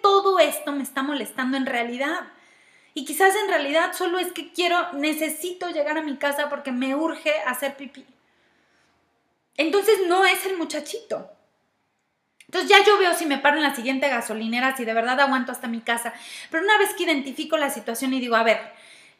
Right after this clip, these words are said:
todo esto, o sea, un, un paso número uno, me aflojo el cinturón porque la vejiga ya, ya no puedo más. Paso número dos, a ver, ¿aguanto o no aguanto? Y si no aguanto, ¿cómo lo resuelvo? Pero no es ni el parabrisas, no es tampoco el sol, no es la estación de radio,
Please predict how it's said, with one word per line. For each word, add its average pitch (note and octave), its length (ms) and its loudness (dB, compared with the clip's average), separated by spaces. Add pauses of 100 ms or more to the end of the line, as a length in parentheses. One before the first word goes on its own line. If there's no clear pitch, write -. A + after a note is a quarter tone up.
(580)
todo G#4 260 6
esto, E4 540 0
o A#3 60 -8
sea, C4+ 240 -2
un, D#4 260 0
un F4 120 -2
paso E4+ 220 4
número D#4 280 0
uno, C4+ 160 0
me B3 100 0
aflojo A#3 300 -2
el A#3+ 80 -2
cinturón A3 460 -4
porque G#3+ 200 -8
la F3+ 120 -4
vejiga A3 440 0
ya, G#3 340 0
ya A3 180 4
no A#3 200 -4
puedo A#3+ 240 -2
más. A#3+ 240 -6 (1120)
Paso F4 280 6
número F4+ 300 2
dos, C#4+ 200 4
a B3 60 0
ver, A#3+ 300 0
¿aguanto E4+ 480 2
o F#4+ 60 -2
no F4 100 -2
aguanto? F4 440 -2
Y F#3+ 60 -8
si - 140 -6
no E4 140 0
aguanto, F4 480 -2
¿cómo F4 240 -2
lo F4 100 0
resuelvo? C#4+ 580 -4 (960)
Pero D#4 220 6
no F#4 220 0
es G#4 260 4
ni G4 80 -2
el C4 480 -8
parabrisas, C4 600 2
no D#4 140 -2
es E4+ 160 0
tampoco E4 380 -2
el C#4 100 -2
sol, B3+ 340 -4
no D#4 140 0
es F4+ 140 0
la F4 60 -6
estación C#4 400 -4
de C4+ 100 0
radio, A3+ 320 -4